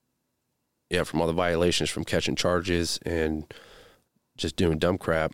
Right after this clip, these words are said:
<clears throat> and they, they had kept on extending my probation a year here, a year here, a year here.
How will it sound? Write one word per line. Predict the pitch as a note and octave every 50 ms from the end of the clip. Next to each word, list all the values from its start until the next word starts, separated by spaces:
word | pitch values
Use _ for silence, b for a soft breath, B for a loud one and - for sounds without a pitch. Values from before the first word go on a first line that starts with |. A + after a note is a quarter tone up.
| _ _ _ _ _ _ -
<clears throat> | - - D2+ - - - - _ -
and | E2 E2 D2
they, | C#2 E2+ E2+ E2 C#2+ - - _ -
they | - E2 E2+ F2
had | E2+ D#2+ - - - -
kept | - - G2 - F#2
on | E2
extending | D#2+ - - - - - G2 F2 F2 E2+
my | E2+ D#2+
probation | - - G2+ E2+ F2 G2+ F2 E2+ - - E2+ E2+
a |
year | E2 E2 F2 E2+ E2 D#2+
here, | E2+ E2+ D#2+ D#2
a | D2+ D#2+
year | E2 E2 E2 E2
here, | D#2+ F#2 F2 D#2+ D2+ D2
a |
year | D#2 E2 E2 E2 D#2+
here. | D#2 E2+ E2+ E2+ D#2+ D2+ C#2